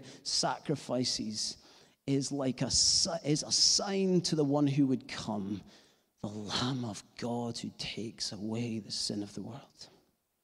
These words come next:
You are forgiven by the blood of the Lamb.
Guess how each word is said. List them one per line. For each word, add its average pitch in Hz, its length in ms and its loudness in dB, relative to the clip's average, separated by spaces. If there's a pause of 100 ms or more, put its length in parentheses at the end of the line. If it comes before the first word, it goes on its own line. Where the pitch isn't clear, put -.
(580)
You 139 220 4
are 127 140 -4
forgiven 113 760 -4 (300)
by 117 120 -4
the 113 100 -4
blood 143 440 -2
of 135 140 0
the 139 80 -2
Lamb. 107 560 -4